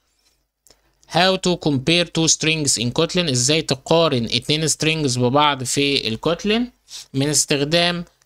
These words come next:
آه، equal equal او using ال compare function. What are the class members in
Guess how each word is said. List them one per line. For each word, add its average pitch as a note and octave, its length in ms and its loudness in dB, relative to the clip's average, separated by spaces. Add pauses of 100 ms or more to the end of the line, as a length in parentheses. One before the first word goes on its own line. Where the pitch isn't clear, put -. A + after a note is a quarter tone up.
آه، A#2+ 500 2 (680)
equal E3 320 2
equal F3+ 500 0
او E3 320 0 (220)
using D3+ 600 0
ال B2+ 200 0
compare C#3+ 480 2 (360)
function. A2+ 340 0 (2250)
What E3+ 300 2
are F#3 240 2 (120)
the C#3+ 80 4
class - 680 0
members E3+ 540 0
in D#3+ 400 -2